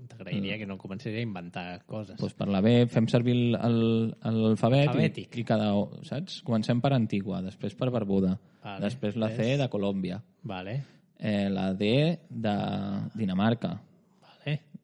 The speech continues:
Speaker 2: La E d'Etiòpia.
Speaker 1: Bueno.
Speaker 2: Sí? No
Speaker 1: Vale.
Speaker 2: sé, i així.
Speaker 1: I així anem fent.
Speaker 2: I anem fent, i fins que acabem l'alfabet, i amb l'alfabet hem fet tots.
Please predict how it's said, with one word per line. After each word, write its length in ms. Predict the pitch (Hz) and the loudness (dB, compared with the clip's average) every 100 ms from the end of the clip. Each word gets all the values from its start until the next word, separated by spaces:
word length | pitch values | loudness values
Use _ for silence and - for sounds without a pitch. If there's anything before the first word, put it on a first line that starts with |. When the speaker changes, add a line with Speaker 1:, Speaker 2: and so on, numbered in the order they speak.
| _ - | _ -8
Speaker 2:
La 220 | 110 95 | -4 -2
E 420 | 101 110 135 151 156 | 0 2 2 0 -2
d'Etiòpia. 920 | - 110 107 101 110 101 - 127 123 - - _ _ | 0 6 6 6 4 2 4 4 4 0 -12 _ _
Speaker 1:
Bueno. 440 | - 101 98 131 160 _ _ | -10 -10 -6 -4 -6 _ _
Speaker 2:
Sí? 160 | - 123 202 _ _ - | -6 -4 -6 _ _ -2
No 100 | 113 | 0
Speaker 1:
Vale. 160 | 98 | 2
Speaker 2:
sé, 160 | 139 143 | 4 2
i 80 | 113 | 0
així. 220 | 117 127 151 - - _ | -2 0 0 -2 -16 _
Speaker 1:
I 40 | 107 | -12
així 160 | - | -6
anem 160 | 117 110 | -6 -6
fent. 200 | - 95 92 _ | -8 -12 -12 _
Speaker 2:
I 40 | 113 | 0
anem 160 | 110 104 | 0 2
fent, 240 | 104 127 | 0 0
i 160 | 123 107 | 0 0
fins 180 | - 101 | -4 -4
que 80 | 101 | -2
acabem 240 | 98 98 | -2 0
l'alfabet, 560 | 101 104 113 123 156 160 | -2 -2 0 0 -2 -2
i 240 | 104 98 | -4 -2
amb 180 | 92 95 | -4 -2
l'alfabet 440 | 92 - 95 95 | -4 -4 -4 -2
hem 100 | 104 107 | -2 -2
fet 220 | 117 - | -4 -2
tots. 340 | 139 135 - | -2 -2 -10